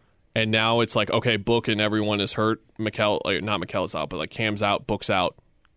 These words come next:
Cam's out, Cam John-, or Cam Payne and Cam Johnson are out. We need you to be, like, the number one scorer tonight. And then Kevin gets here. It's like, you're the fourth scorer now. You might take seven shots a game, and you're gonna take way more catch and shoot looks.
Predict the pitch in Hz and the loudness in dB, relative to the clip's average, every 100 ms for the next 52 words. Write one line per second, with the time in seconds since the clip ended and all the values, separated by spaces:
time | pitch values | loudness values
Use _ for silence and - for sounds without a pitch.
0 | _ - 127 110 104 98 90 - - - | _ -4 0 2 2 2 0 -2 -8 -2
1 | 107 104 104 - 90 - 110 95 107 101 | -2 2 0 0 -4 -2 -2 0 0 0
2 | 120 120 92 104 90 - 92 76 69 - | 0 0 -2 -2 -2 -2 -4 -2 -4 -6
3 | - _ _ 113 117 107 107 107 98 104 | -18 _ _ 0 2 2 2 0 0 -2
4 | 98 87 87 85 - 73 53 - _ - | -2 -2 -2 -2 -4 -4 -6 -8 _ -6
5 | 90 73 - _ _ _ - 107 113 110 | -4 -4 -8 _ _ _ -4 -2 0 0
6 | 131 113 110 107 - 104 101 98 - _ | 0 2 2 0 0 0 0 -4 -6 _
7 | - 113 107 - 107 - - 117 117 117 | -4 -2 -2 -2 -2 -2 0 2 2 2
8 | 123 123 - - 110 110 117 104 - 98 | 2 -2 -6 -4 -2 -2 -2 -4 -2 -2
9 | 95 - 85 - 87 60 55 - _ _ | -2 -4 -6 -6 -8 -8 -12 -14 _ _
10 | _ _ _ _ - 113 107 104 101 - | _ _ _ _ -2 0 0 0 -4 -10
11 | _ 113 113 110 104 113 101 107 110 110 | _ -2 2 2 2 0 0 0 2 2
12 | 104 104 - 95 151 127 131 120 - - | 0 -2 -2 0 2 4 4 2 -2 -6
13 | - | -10